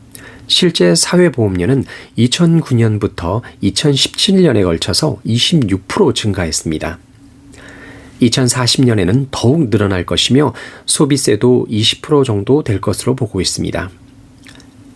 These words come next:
그리고 연금을 받을 수 있는 나이도 더욱 늦어져서 칠십 세가 되어야 받을 수 있다는 예측이 나오고 있습니다. 그렇게 하지 않으면 나라가 파산할 수밖에 없습니다.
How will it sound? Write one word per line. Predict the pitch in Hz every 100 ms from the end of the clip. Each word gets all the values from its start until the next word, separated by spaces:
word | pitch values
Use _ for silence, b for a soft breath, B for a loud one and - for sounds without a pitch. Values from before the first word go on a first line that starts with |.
| -
그리고 | 117 113 123
연금을 | 85 110 131 143
받을 | 110 110
수 | 98 101
있는 | 95
나이도 | 87 73 80 135 110
더욱 | - 101 131 - -
늦어져서 | 101 107 87 - 80 135 B B B B
칠십 | - 214 202 208
세가 | - 147 120 110
되어야 | - 90 147 170 -
받을 | 98 117
수 | 95 -
있다는 | - 113 - 170 107 123 -
예측이 | 90 85 - 107
나오고 | 117 98 98
있습니다. | 85 - 87 87 85 - - - - - - B B B B B B B B B
그렇게 | 123 107 131
하지 | 123 123
않으면 | 101 85 87 113 127 104
나라가 | 85 87 117
파산할 | - - - 147
수밖에 | 123 101 90 120 135
없습니다. | 95 - - 107 82 -